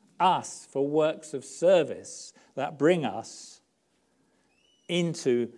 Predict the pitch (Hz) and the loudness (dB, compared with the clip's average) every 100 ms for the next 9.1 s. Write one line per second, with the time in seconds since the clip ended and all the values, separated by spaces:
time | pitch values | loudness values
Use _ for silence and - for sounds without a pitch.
0 | - _ - 127 143 147 143 135 127 - | -20 _ -8 -6 0 0 0 -4 -8 -6
1 | 135 123 110 104 - - _ _ _ _ | -2 -2 -4 -10 -20 -20 _ _ _ _
2 | _ - 127 127 120 117 113 _ _ _ | _ -10 -8 -6 -6 -8 -12 _ _ _
3 | _ - 131 127 120 165 135 151 135 127 | _ -4 -2 0 -2 -2 0 0 0 -2
4 | 147 127 101 98 104 _ _ _ _ _ | 0 -2 -2 -8 -14 _ _ _ _ _
5 | _ _ _ _ _ _ _ _ _ _ | _ _ _ _ _ _ _ _ _ _
6 | _ _ _ _ - - 165 165 160 196 | _ _ _ _ -16 -6 0 0 0 -2
7 | 214 - 190 160 143 139 175 165 170 156 | -4 -6 -8 -8 -12 -10 -8 -8 -8 -10
8 | 156 143 170 165 - 143 180 175 110 _ | -12 -10 -8 -8 -12 -12 -10 -10 -14 _